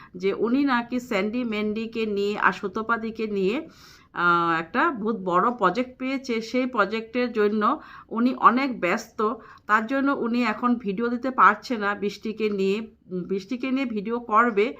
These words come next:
আহ, কেন একটু টাইম লাগবে। তো সেটাই আমি বলতে চা-, উম, মানে, চেয়েছি যে বড়,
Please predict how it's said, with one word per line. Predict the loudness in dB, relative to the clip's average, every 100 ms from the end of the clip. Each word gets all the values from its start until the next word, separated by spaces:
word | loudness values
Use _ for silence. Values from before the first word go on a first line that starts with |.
| -14 -20 -12
আহ, | -6 -4
কেন | -2 -4
একটু | -4
টাইম | 0 4 4 4
লাগবে। | 2 2 0 -4 -4 -6 -20 _
তো | -8
সেটাই | -2 0 2 2
আমি |
বলতে | 2 0 -2
চা-, | -2 -2 -2 -10
উম, | -18 -12 -6 -2
মানে, | 0 -2
চেয়েছি | 0 0 0 -2 -6 -6 -10 -20 -6
যে | -2
বড়, | -2 2 2